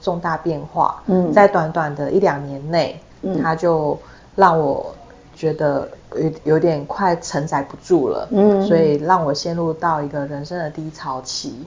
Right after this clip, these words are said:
Speaker 2: 对。
Speaker 1: 然后所以就是人家讲的灵魂暗夜，
Speaker 2: 嗯。
Speaker 1: 那我也花了大概五年时间，
Speaker 2: 对。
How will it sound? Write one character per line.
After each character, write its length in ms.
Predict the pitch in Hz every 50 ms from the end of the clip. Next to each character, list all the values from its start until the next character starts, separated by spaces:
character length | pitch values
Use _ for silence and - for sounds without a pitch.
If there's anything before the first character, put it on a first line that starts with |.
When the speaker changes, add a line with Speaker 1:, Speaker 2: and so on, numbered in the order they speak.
| - -
Speaker 2:
对。 260 | 196 - - - -
Speaker 1:
然 120 | - 143 143
后 120 | 151 156 170
所 180 | - - 160
以 60 | 147 147
就 120 | - 165
是 280 | 165 165 - 170 165 151
人 120 | 143 139 143
家 160 | 151 147 151
讲 240 | 151 - 147 135 131
的 120 | 139 135 135
灵 180 | 135 143 147 151
魂 80 | 160 147 143
暗 220 | - - 160 151 143 147 147 156
夜， 180 | 156 - 196 - - -
Speaker 2:
嗯。 360 | - 190 190 190 170 156 151 -
Speaker 1:
那 340 | 220 214 202 190 185 180 165
我 140 | 165 165
也 240 | 170 170 165 156 143
花 260 | 147 - - 180 180
了 140 | 185 185 165
大 180 | 151 - 170 170
概 400 | 170 - 175 165 160 156 156 147
五 120 | - 151 147
年 280 | 151 147 151 151 151
时 160 | 151 - -
间， 520 | 147 - - - 170 170 165 165 165 170 180
Speaker 2:
对。 180 | - - -